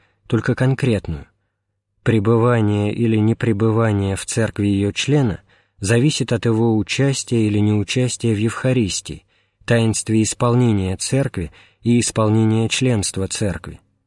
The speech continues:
Нельзя состоять в Церкви без участия в одном определенном евхаристическом собрании. Если мы устраним евхаристическое собрание,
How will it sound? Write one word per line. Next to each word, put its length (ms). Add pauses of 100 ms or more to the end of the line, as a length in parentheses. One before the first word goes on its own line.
(340)
Нельзя 500
состоять 640
в 80
Церкви 540 (280)
без 220
участия 680
в 80
одном 340
определенном 760
евхаристическом 920
собрании. 720 (1080)
Если 340
мы 240
устраним 640
евхаристическое 1040
собрание, 720